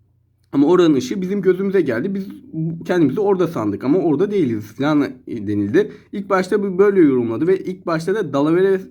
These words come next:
yani aldatmaca gibi bir şey, illüzyon gibi bir şeydi ama işte bu ben sonrasında bak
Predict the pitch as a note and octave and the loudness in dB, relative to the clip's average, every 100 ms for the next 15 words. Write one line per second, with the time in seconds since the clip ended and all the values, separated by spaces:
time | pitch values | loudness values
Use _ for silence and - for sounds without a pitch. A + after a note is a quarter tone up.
0 | - A2+ G#2+ A2 A2 - _ D#3 F3 F#3+ | -10 -6 -4 -4 -6 -8 _ -6 -4 -2
1 | G3 F#3+ E3+ F3 F3+ E3 C3+ C#3 D3+ F3 | 0 0 0 -2 -2 0 0 2 2 2
2 | D3 E3 E3 E3 G2+ A2+ F3 - - _ | 0 -2 0 0 0 0 0 -4 -20 _
3 | _ D3+ D#3+ F#3 C3 - C3 E3 E3 G3+ | _ -2 2 2 0 -4 0 0 2 2
4 | G#3 - C#3 A2 A#2 F2+ | 2 2 0 0 -4 -6